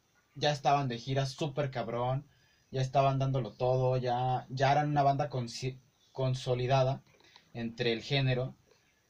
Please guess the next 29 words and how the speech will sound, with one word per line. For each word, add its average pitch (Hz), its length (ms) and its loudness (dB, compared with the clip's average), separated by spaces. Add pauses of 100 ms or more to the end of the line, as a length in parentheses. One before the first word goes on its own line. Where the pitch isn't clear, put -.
(120)
y 160 180 2
pasaron 160 480 4
literalmente 156 600 0
de 135 140 0
dormir 131 320 2
en 175 120 2
el 131 100 0
suelo 151 480 -2 (300)
a 131 280 4
dormir 123 340 -2
en 143 140 2
una 135 200 0
cama 135 440 -2 (340)
un 220 120 -4
poco 294 240 -2
decente. 294 420 -2 (220)
<laughs> - 320 -10 (880)
Y 170 220 0
hasta 175 220 6
ellos 190 160 4
mismos 196 240 2
retratan 165 540 0 (460)
en, 156 320 -2
en 151 120 -2
el 151 120 -2
verso 156 340 -2
de, 127 840 0 (200)
"Hey, 175 220 2
mom, 175 340 4